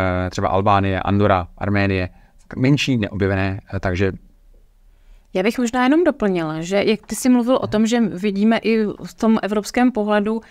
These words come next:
Speaker 2: že se cestuje na ty kratší vzdálenosti a hlavně se snižuje, eh, délka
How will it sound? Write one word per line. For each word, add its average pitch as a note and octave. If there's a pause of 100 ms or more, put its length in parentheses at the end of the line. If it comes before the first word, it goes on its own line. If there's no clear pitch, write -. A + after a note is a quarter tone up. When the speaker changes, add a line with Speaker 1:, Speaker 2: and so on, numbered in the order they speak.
(160)
Speaker 2:
že G#3+
se G#3
cestuje A3+
na A3
ty F#3+
kratší D#3+
vzdálenosti A#3+
a G3+
hlavně G#3
se A3
snižuje, G#3 (400)
eh, F#3
délka F#3+